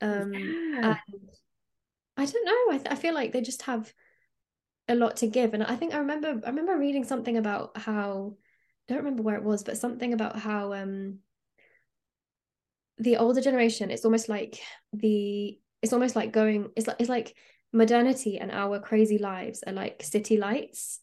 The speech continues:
Speaker 1: and lampposts and building lights and artificial lights, basically. And when we're so busy with them, you can't see the stars.
Speaker 2: Yeah.
Speaker 1: Because everything else seems brighter. But when you kind of turn that off, or you,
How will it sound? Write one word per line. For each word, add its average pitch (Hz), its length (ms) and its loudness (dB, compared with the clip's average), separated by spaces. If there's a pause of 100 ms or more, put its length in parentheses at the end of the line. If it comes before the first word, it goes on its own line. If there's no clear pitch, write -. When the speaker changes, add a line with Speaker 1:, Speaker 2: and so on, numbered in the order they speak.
Speaker 1:
and 214 140 2
lampposts 196 440 -4
and 190 80 -8
building 196 300 -2
lights 190 220 -8
and 220 80 -2
artificial 233 500 0
lights, 185 300 -6
basically. - 600 -12 (440)
And 208 420 0 (280)
when 220 180 8
we're 240 100 8
so 233 160 4
busy 220 300 6
with - 220 -6
them, 208 400 -10 (100)
you 208 140 -4
can't 208 260 -4
see 214 80 0
the 196 100 -2
stars. 202 640 -8 (280)
Speaker 2:
Yeah. 190 160 -10 (220)
Speaker 1:
Because 202 600 -2 (680)
everything 220 340 4
else 196 160 0
seems 190 220 -2
brighter. 196 600 -4 (320)
But - 220 2
when 220 320 8
you 220 200 2
kind 220 220 0
of 196 120 -2
turn 202 240 -6
that 190 160 -6
off, 220 340 -6
or 208 80 0
you, 196 320 -4